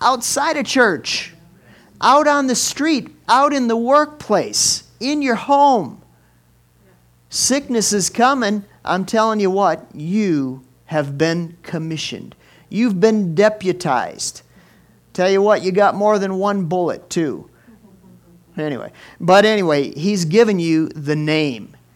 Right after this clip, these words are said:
He's given you the name, and he said, "Those that believe in my name, they'll lay hands on the sick, and they shall recover." All right, in Matthew eighteen, I wanted to read this this morning, too.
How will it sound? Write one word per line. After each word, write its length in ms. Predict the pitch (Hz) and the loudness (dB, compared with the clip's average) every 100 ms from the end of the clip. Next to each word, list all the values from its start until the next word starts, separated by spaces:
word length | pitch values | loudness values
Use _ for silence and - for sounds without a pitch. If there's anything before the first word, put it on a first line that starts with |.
| _ | _
He's 300 | - 175 151 | -4 -2 -2
given 420 | 135 170 247 269 | 0 4 4 4
you 160 | 262 262 | 0 0
the 120 | 240 | 2
name, 400 | 233 233 214 165 | 2 2 0 0
and 100 | 151 | -2
he 80 | 156 | -2
said, 340 | 151 175 151 | 0 -2 0
"Those 360 | 165 240 269 190 | 2 2 2 0
that 240 | 208 170 | -2 0
believe 760 | 165 156 160 220 254 285 294 - _ _ _ _ _ _ _ | 0 0 -2 -2 -2 -2 -4 -8 _ _ _ _ _ _ _
in 220 | 139 117 | -14 -10
my 200 | 120 143 | -6 -6
name, 360 | 165 123 95 - _ _ _ _ _ _ | -6 -10 -14 -20 _ _ _ _ _ _
they'll 220 | - 170 120 | -12 -8 -6
lay 180 | 131 | -8
hands 460 | 139 143 151 165 165 - | -8 -8 -10 -12 -16 -14
on 160 | 147 170 | -12 -8
the 60 | |
sick, 480 | 156 - 127 - _ _ _ _ _ _ _ | -8 -6 -8 -12 _ _ _ _ _ _ _
and 180 | - 117 | -12 -8
they 120 | 123 | -8
shall 560 | 127 - 160 127 120 123 _ _ | -8 -4 -4 -4 -8 -18 _ _
recover." 580 | 120 127 151 135 - - _ - - - - _ _ _ _ _ _ _ | -12 -8 -8 -8 -10 -20 _ -20 -20 -20 -20 _ _ _ _ _ _ _
All 160 | 123 151 | 0 2
right, 240 | 151 143 - - - | 4 2 -4 -20 -10
in 160 | 160 160 | -4 0
Matthew 420 | 170 190 185 175 | 2 2 0 0
eighteen, 400 | 170 165 202 180 | 0 0 -4 -2
I 60 | 143 | -2
wanted 260 | 147 160 | 0 -2
to 60 | 143 | -2
read 200 | 143 147 | -2 -2
this 220 | 143 - | -2 -2
this 220 | 135 - | -4 -4
morning, 320 | 147 143 131 123 | -4 -6 -6 -6
too. 320 | 147 117 | -4 -4